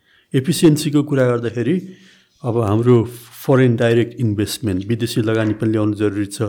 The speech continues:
त्यसमा पनि के छ भने विदेशी लगानीकर्ताले के हेर्छ भन्दाखेरि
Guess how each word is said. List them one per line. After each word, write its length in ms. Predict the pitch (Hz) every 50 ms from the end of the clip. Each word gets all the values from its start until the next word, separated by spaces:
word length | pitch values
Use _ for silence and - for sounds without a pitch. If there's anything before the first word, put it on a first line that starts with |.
| 104 - - _ _ _ _ _ _ - _ _ _
त्यसमा 280 | 190 175 - 220 202
पनि 140 | 196 202 196
के 100 | 196 196
छ 120 | 180 - 190
भने 180 | 170 170 180
विदेशी 440 | 180 147 156 160 185 180 175 - 180
लगानीकर्ताले 800 | 156 156 151 156 151 151 156 151 151 147 131 - - 139 131 -
के 180 | - - 156 151
हेर्छ 240 | 147 135 143 -
भन्दाखेरि 600 | 156 127 127 117 113 110 123 156 175 220 214 208